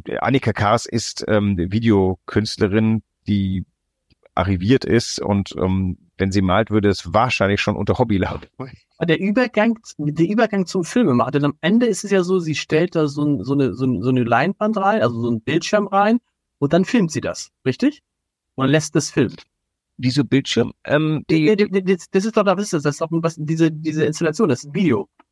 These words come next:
Speaker 1: Die Frau ist gefilmt, also die, äh, die,
Speaker 2: Ja, genau.
Speaker 1: die Octobus-Spielerin wurde gefilmt beim Octobus-Spielen, dann wurde
Speaker 2: Und
Speaker 1: der
Speaker 2: jetzt
Speaker 1: Screen in den Hagenbeck getragen
Speaker 2: Ja.
Speaker 1: und dann wurde mit Sound und allem drum und dran das Ablaufen gelassen und das wurde jetzt inkorporiert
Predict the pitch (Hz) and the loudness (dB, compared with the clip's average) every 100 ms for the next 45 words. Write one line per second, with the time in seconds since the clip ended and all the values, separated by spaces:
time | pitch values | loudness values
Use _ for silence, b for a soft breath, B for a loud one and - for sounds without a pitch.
0 | _ _ _ 143 135 120 131 220 - 104 | _ _ _ 0 0 0 2 2 2 -4
1 | - - 185 95 - 131 143 143 143 - | -4 0 0 0 -2 -2 0 0 0 0
2 | 107 120 135 131 139 135 165 107 _ _ | 0 0 -2 0 0 0 0 -2 _ _
3 | 127 - - - 214 196 175 - 170 185 | -4 -2 -4 0 0 2 0 -4 0 2
4 | 185 202 208 - - 113 139 196 160 131 | 2 2 -2 -6 -10 0 2 4 2 0
5 | - 202 233 123 - - - 90 90 - | 2 0 0 -2 -2 -4 -2 -2 -2 -2
6 | 110 165 247 B B - 127 170 170 170 | 0 2 0 B B -4 -2 0 2 2
7 | 160 185 - - 139 185 151 139 127 190 | 2 0 -2 0 0 2 2 2 2 0
8 | 165 123 120 - 104 120 143 117 131 143 | 0 -2 -4 -4 0 0 0 -2 0 0
9 | 151 147 135 151 - 107 - 120 160 175 | 2 2 2 0 -4 -10 -2 2 2 2
10 | 78 135 147 131 - 139 135 - 143 104 | -2 0 0 -2 0 0 0 0 2 0
11 | 113 107 107 143 196 110 120 160 180 180 | 2 0 0 0 -4 -2 0 0 2 0
12 | 151 - 156 151 143 - 107 156 233 | 0 -4 -8 -2 -2 0 -2 0 -2